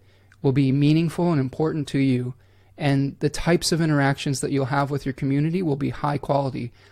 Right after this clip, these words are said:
like the, the ones we have on this channel. I, I feel like this community is an incredible community. It's intelligent,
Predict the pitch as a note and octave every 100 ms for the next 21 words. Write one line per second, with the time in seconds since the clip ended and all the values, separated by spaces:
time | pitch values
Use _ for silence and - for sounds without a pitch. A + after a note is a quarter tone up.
0 | - C#3+ E3 - D#3 C3+ - C3+ C3+ C3
1 | C3 B2 - B2 A#2 - - - A2+ C3+
2 | - - - - F3+ D3 C3+ C#3+ - C3+
3 | C3+ B2 B2 B2+ - - _ _ _ -
4 | C#3+ C#3 C3+ - - _ _ - _ _
5 | _ D3+ D3 C#3+ C#3+ C#3 C3 A#2+ - A#2
6 | A2+ A2 - A#2 - D3 E3+ D#3+ G3